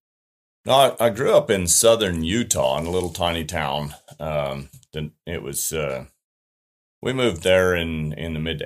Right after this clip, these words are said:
eighties. I was, uh, ten years old, and there was seventy-five permanent residents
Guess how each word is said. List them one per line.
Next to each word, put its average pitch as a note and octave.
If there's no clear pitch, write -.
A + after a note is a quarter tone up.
eighties. D2+
I C2
was, C2+
uh, B1
ten C#2+
years C2+
old, D2
and C#2
there D2+
was C#2+
seventy-five F2
permanent D#2
residents -